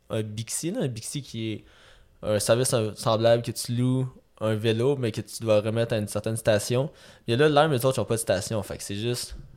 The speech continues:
ok, euh, tu peux le laisser n'importe où, puis tu prends une photo.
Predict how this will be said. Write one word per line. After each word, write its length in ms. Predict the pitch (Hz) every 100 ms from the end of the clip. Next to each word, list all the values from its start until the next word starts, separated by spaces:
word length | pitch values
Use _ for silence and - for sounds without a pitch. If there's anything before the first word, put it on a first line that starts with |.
| -
ok, 200 | 98 -
euh, 340 | 135 104 87 92
tu 240 | - -
peux 220 | - 110
le 180 | 107 104
laisser 260 | 104 - 110
n'importe 340 | 110 95 -
où, 100 | 135
puis 100 | -
tu 60 | -
prends 120 | 104
une 80 | 95
photo. 360 | 90 120 135